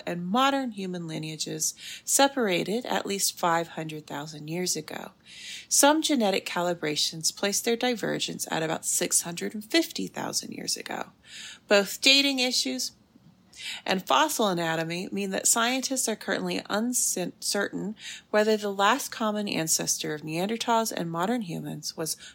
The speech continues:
Homo heidelbergensis, Homo antecessor,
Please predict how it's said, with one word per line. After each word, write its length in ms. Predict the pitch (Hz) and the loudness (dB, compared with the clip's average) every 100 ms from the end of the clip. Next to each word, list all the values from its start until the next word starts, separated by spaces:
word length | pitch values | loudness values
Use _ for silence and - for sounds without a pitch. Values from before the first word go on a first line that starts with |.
| _ | _
Homo 340 | - 214 247 262 | -2 2 4 2
heidelbergensis, 1080 | 214 208 196 175 160 156 151 156 165 - - - - _ | 0 0 0 -4 -4 -4 -4 -4 0 0 -2 -14 -16 _
Homo 340 | 170 165 165 - | 0 0 0 4
antecessor, 800 | 269 285 - 175 160 170 165 | 4 4 2 2 0 -2 -4